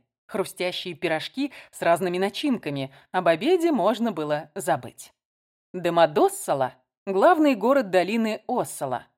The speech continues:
Немного похоже на городки Альто-Адидже, но еще больше на городки Северной Испании и даже Франции, где-то глубоко в провинции.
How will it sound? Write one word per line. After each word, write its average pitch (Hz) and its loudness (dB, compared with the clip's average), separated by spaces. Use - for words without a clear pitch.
Немного 208 0
похоже 214 -2
на 202 -2
городки 190 0
Альто-Адидже, 190 0
но 214 -2
еще 233 0
больше 180 -2
на 175 2
городки 170 0
Северной 254 -2
Испании 170 -2
и 185 -8
даже 147 0
Франции, 160 -2
где-то 190 -2
глубоко 196 -2
в - -6
провинции. 143 -2